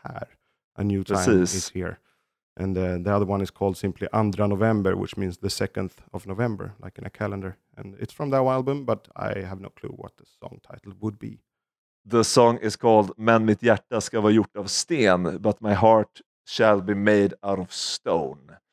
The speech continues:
Speaker 1: Yeah,
Speaker 2: And
Speaker 1: that's a heavy
Speaker 2: it's,
Speaker 1: one. That's
Speaker 2: it's super, uh, heavy song.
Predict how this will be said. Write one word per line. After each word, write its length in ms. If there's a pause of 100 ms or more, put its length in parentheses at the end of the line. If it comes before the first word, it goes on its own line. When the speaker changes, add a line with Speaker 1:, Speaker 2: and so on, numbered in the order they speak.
(100)
Speaker 1:
Yeah, 220 (140)
Speaker 2:
And 80
Speaker 1:
that's 100
a 40
heavy 200
Speaker 2:
it's, 280
Speaker 1:
one. 80
That's 200
Speaker 2:
it's 340 (120)
super, 1160 (180)
uh, 720
heavy 320
song. 500